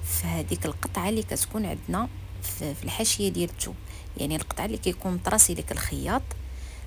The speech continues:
صافي هنا غادي نجي ل-، للراس ديال الخرطه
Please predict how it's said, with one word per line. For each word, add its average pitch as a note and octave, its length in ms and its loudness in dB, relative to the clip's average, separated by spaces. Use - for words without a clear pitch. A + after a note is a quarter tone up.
صافي - 400 2
هنا D#3+ 200 0
غادي D#3 260 -2
نجي D3+ 300 0
ل-، D3+ 420 -2
للراس C#3+ 640 2
ديال - 140 2
الخرطه - 480 0